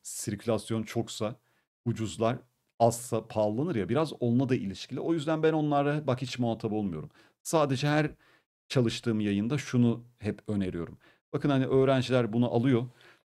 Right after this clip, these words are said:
Belli anlamda bazen maddi sıkıntılar da yaşıyorlar. Yani hani bunlarda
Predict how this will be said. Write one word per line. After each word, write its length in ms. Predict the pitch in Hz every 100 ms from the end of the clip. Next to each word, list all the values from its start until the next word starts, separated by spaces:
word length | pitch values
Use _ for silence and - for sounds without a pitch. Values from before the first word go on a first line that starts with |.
| _
Belli 300 | 107 139 135
anlamda 420 | 131 127 123 123 120
bazen 320 | 123 123 117
maddi 360 | 120 117 120
sıkıntılar 640 | 117 - 120 104 120 147 165
da 40 |
yaşıyorlar. 440 | 165 - 131 123 131 - _ _ _ _
Yani 280 | 185 170 160 156
hani 240 | 165 151
bunlarda 600 | 170 165 151 143 143 139